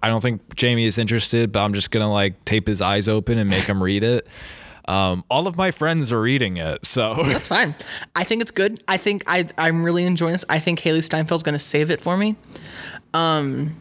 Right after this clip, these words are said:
Speaker 1: Are you ready for New Avengers? I'm asking that
Speaker 2: you mean
Speaker 1: saying.
Speaker 2: for the Young Avengers?
Speaker 1: Yeah.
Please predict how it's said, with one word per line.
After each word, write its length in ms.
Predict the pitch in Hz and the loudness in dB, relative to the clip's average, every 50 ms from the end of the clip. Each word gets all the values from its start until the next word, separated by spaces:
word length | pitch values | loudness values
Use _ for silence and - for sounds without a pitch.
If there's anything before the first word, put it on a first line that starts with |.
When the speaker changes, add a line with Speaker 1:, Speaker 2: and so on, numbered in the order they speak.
| - - - - - - | -18 -20 -20 -20 -18 -6
Speaker 1:
Are 100 | - 87 | -2 0
you 100 | 90 87 | 0 2
ready 140 | 85 82 82 | 2 2 0
for 140 | 76 - - | 0 -2 -2
New 140 | 78 76 76 | -2 -2 -2
Avengers? 540 | - - - - - - - - - - - - - - _ _ - | -2 -2 -4 -4 -4 -4 -6 -4 -6 -6 -8 -8 -18 -20 _ _ -4
I'm 200 | 80 82 82 - | -2 -2 -2 -2
asking 360 | - 98 92 - - - 82 80 | -2 -2 -2 -2 -2 -4 -2 -2
that 180 | 76 76 - - - | -2 -2 -2 -2 0
Speaker 2:
you 60 | 85 | 2
mean 80 | - 156 | 2 2
Speaker 1:
saying. 80 | 151 151 | 2 0
Speaker 2:
for 80 | - 139 | 0 0
the 80 | 143 | 0
Young 160 | 143 147 151 | 0 0 0
Avengers? 440 | 156 156 160 170 175 180 170 - - - - - | 0 0 0 0 0 -2 -4 -4 -8 -14 -20 -8
Speaker 1:
Yeah. 220 | - 92 - 65 | -2 0 0 0